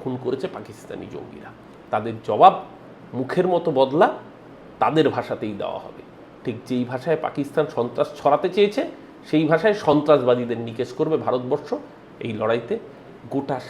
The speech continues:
দেশ সেনাবাহিনীর সাথে ছিল, আছে, আগামী দিনেও থাকবে। অপারেশন সিন্দুর ট্রেলার, পুরো সিনেমা দেখার জন্য পাকিস্তান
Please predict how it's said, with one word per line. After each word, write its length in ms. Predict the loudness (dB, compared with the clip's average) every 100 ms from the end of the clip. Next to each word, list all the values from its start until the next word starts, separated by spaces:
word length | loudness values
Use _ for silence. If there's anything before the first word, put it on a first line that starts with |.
| -16 -8 4
দেশ 300 | 4 4 -8 -18 -20 -10
সেনাবাহিনীর 460 | -6 -4 -4 -6 -8
সাথে 320 | -8 -8 -8
ছিল, 320 | -10 -2 2 2 0 -14 -12 -6
আছে, 340 | -6 -6 -12 -12 -18 -6
আগামী 340 | 0 2 2
দিনেও 220 | 0 -4 -4
থাকবে। 400 | -6 -10 -10 -14 -16 -10 -6
অপারেশন 480 | 2 4 4 0
সিন্দুর 420 | -4 -4 -2 -2 -2 -12 -20 -8
ট্রেলার, 500 | -2 6 6 6 2 -14 -20 -10
পুরো 200 | -6 -4
সিনেমা 360 | -4 -2 -2 -2
দেখার 320 | -4 -6 -6
জন্য 220 | -6 -6
পাকিস্তান 500 | -6 -8 -12 -10 -12